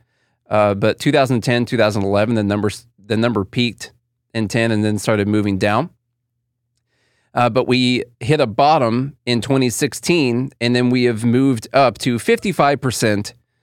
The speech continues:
of Americans strongly favoring or somewhat favoring nuclear energy, and only forty-four percent answering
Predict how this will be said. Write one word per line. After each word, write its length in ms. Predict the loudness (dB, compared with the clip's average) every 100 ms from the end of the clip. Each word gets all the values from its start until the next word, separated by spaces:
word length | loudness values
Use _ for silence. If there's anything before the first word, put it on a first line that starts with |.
| _ _ _
of 160 | 0 2
Americans 840 | 2 2 2 0 -2 0 -2 -8 -16 _
strongly 540 | -6 0 2 4 2 2
favoring 560 | 2 0 0 0 -2 0
or 160 | 0 0
somewhat 480 | 0 0 0 -2
favoring 640 | -2 -2 -2 -2 -2 -4 -8 _ _
nuclear 680 | -4 -2 0 0 0 0 -4 -4
energy, 500 | -2 -2 -2 -4 -4 -8 _ _ _ _
and 180 | -4 -2
only 260 | 0 -2 -2
forty-four 720 | 0 2 2 0 0 0 0
percent 640 | -2 -4 -2 -2 -4 -8 _ _ _ _ _ _ _ _ _ _ _ _ _
answering 640 | -2 0 0 0 0 -2